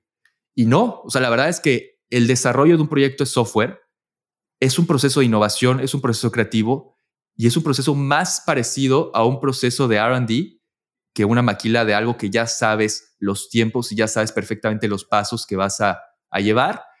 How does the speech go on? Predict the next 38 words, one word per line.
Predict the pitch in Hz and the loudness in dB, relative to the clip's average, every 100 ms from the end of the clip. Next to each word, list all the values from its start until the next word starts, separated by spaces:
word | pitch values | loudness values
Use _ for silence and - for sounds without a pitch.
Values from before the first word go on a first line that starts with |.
| _ | _
y, | 117 | 0
lo | 107 104 | 0 0
que | 104 | -2
te, | - 98 | -2 -4
y | 104 | -4
el | 95 | -4
tiempo | 95 117 131 | -2 -2 -2
completo | 110 113 104 113 | -2 -2 -2 -4
que | |
te | 101 98 | -4 0
va, | 98 104 | 2 0
que | 98 | -4
te | - | -2
debe | 104 | 0
llevar | 107 98 104 | 2 0 0
todo, | 123 113 90 | -2 -4 -4
¿no? | 101 | -10
Entonces, | 117 110 127 123 _ _ _ _ | -12 -10 -10 -10 _ _ _ _
yo | - | -2
creo | 139 175 | 0 2
que | |
por | 135 | 2
ahí | 117 120 | 2 2
va, | 113 107 - _ | 0 -2 -8 _
por | 107 | -2
ahí | 107 117 | 0 2
va | 120 | 0
el | 117 | 0
tema. | 107 98 95 _ _ _ _ _ _ _ _ | -2 -2 -6 _ _ _ _ _ _ _ _
Resumiendo | 120 117 117 131 156 160 | -4 0 0 2 2 4
es, | 143 139 - _ _ _ _ _ | 2 0 -8 _ _ _ _ _
yo | 139 | -2
creo | 131 160 | 2 2
que | 139 | 2
la | 117 | 0
raíz | 113 113 143 156 | 0 0 0 0
del | 151 | -2
problema | 117 110 110 117 120 160 - | -2 -2 0 0 0 -2 -6